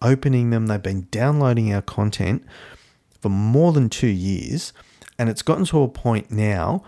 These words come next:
where they just can't run their ads anymore, and so they reached out to us, and they've now become a client.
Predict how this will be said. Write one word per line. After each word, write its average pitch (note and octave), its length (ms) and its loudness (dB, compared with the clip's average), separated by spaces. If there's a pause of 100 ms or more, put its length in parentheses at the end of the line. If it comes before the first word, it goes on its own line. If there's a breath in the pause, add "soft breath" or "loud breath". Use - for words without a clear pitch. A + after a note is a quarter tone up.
(140)
where G#2+ 160 0
they A#2+ 200 2
just B2 320 -2
can't G2+ 340 -4
run G2+ 220 -2
their F#2 220 -4
ads B2 260 -4
anymore, F#2+ 400 -2
and G#2+ 140 -4
so G#2+ 160 0
they G2 140 0
reached F#2 340 -4
out F2 160 -2
to - 180 -6
us, C#3 180 0
and G#2+ 200 -4
they've G2 200 -4
now F2+ 160 -4
become - 340 -8
a E2+ 60 -8
client. F2 460 -8